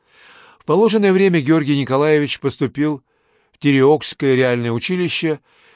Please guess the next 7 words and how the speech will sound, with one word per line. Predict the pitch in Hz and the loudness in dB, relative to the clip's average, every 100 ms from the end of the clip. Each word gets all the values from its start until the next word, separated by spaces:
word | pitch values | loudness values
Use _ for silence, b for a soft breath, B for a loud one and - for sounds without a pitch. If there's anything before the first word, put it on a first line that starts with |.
| b - | b -6
и | 185 196 180 | -2 0 0
во | 160 | -2
втором | - 170 175 | -2 0 0
классе | 175 185 - | -2 -4 -4
познакомился | 151 131 143 170 160 143 151 | -6 -4 -4 -2 -4 -2 -4
с | 127 | -4
Василием | 131 123 - 151 143 139 | -6 -6 -4 -4 -4 -6